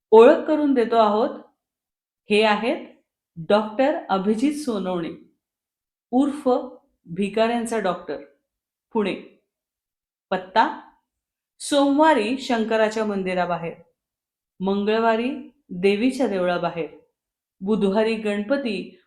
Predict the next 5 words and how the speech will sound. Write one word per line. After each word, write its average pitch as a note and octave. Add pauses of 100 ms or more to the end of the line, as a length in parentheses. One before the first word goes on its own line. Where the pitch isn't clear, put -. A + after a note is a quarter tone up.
(160)
गुरुवारी A3
दत्त G#3+ (520)
आणि G3+
साईबाबा A3+
मंदिराबाहेर, F#3